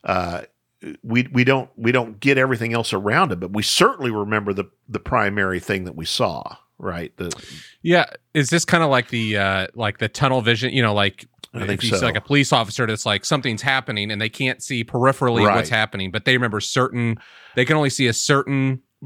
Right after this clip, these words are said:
Speaker 2: portion. They can't,
Speaker 1: Because your
Speaker 2: our brain
Speaker 1: attention,
Speaker 2: can't process
Speaker 1: your
Speaker 2: all of it.
Speaker 1: attention is drawn to that, I think. And that's,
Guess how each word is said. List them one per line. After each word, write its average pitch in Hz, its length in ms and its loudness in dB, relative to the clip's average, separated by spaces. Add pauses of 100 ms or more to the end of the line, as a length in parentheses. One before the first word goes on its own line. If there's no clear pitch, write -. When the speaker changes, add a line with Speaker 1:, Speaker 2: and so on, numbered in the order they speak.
Speaker 2:
portion. 117 560 0
They 110 80 0
can't, 131 260 2
Speaker 1:
Because 139 180 2
your 139 100 6
Speaker 2:
our 139 60 4
brain 151 180 2
Speaker 1:
attention, 139 200 0
Speaker 2:
can't 117 100 -4
process 117 320 0
Speaker 1:
your 131 100 4
Speaker 2:
all 131 60 4
of 90 80 -2
it. - 20 -2
Speaker 1:
attention 160 260 2
is 110 140 -4
drawn 113 440 2
to 92 80 0
that, 82 200 -4
I 80 80 -4
think. 85 220 -6
And 101 100 0
that's, 113 300 0